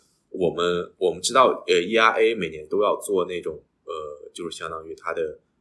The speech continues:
呃，能源，呃，符合啊，或者是能源需求的这种，呃，预测什么的。然后，呃，可能有的时候还会给一些，呃，就是那种一年八千七百六十个小时，它的符合曲线啊，符合形状这些。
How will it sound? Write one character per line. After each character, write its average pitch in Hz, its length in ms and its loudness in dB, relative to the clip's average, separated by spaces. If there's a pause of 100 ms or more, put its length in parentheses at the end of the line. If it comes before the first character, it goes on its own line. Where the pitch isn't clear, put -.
(260)
呃， 78 280 -4
能 87 140 -4
源， 90 160 -4
呃， - 340 -10 (360)
符 - 240 -12
合 80 240 -6
啊， 95 140 4
或 95 180 2
者 85 60 -4
是 87 140 -12
能 80 160 -12
源 87 140 -6
需 80 200 -8
求 76 200 -12
的 82 140 -4
这 87 100 -4
种， - 80 -10 (240)
呃， - 160 -8
预 113 140 -6
测 - 260 2
什 - 80 0
么 - 140 -16
的。 - 120 -20 (440)
然 101 180 0
后， 147 120 0
呃， 87 600 -2
可 - 120 -12
能 85 180 -6
有 90 160 0
的 92 80 -2
时 - 100 -4
候 95 80 -2
还 87 140 -8
会 113 120 -4
给 - 180 -4
一 98 140 -6
些， 98 220 0 (460)
呃， 78 280 -8
就 95 140 -8
是 92 120 -12
那 95 120 -6
种 85 220 -6
一 101 140 -8
年 85 220 -4
八 107 160 4
千 107 160 -2
七 - 160 0
百 85 140 -2
六 110 180 2
十 95 160 -2
个 90 140 0
小 - 220 -4
时， - 160 -6
它 101 120 -8
的 95 80 0
符 - 200 -10
合 95 180 0
曲 - 240 -4
线 131 260 0
啊， 85 120 -4
符 - 240 -14
合 90 120 -2
形 - 280 -8
状 135 200 0
这 60 120 -4
些。 - 240 -4